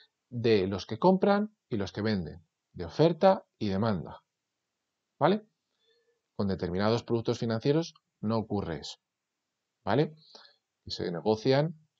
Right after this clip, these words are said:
entre partes. Por ejemplo, el C F D, que te he dicho antes, para el eurodólar, eso se negocia entre el broker y yo. No hay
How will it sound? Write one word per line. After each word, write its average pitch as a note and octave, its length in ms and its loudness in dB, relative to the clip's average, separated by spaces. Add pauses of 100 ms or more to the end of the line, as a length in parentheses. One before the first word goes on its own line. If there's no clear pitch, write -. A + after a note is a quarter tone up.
entre E2+ 300 -4
partes. E2+ 400 -2
Por - 120 -16
ejemplo, D2 280 -10
el D2+ 80 -18
C - 80 -12
F A2+ 180 -4
D, C#3 260 -2 (160)
que - 60 -14
te F2 100 -8
he - 20 -2
dicho F#2+ 240 -6
antes, B2 300 -6
para E2 180 -6
el D2+ 60 -8
eurodólar, A2+ 500 0 (340)
eso A2+ 140 -6
se B2+ 120 -4
negocia A#2+ 420 0
entre E2+ 260 -6
el F#2 80 -4
broker G3+ 520 6 (540)
y G#2+ 160 -2
yo. F#2+ 260 0 (2000)
No B2+ 320 4
hay C3 320 2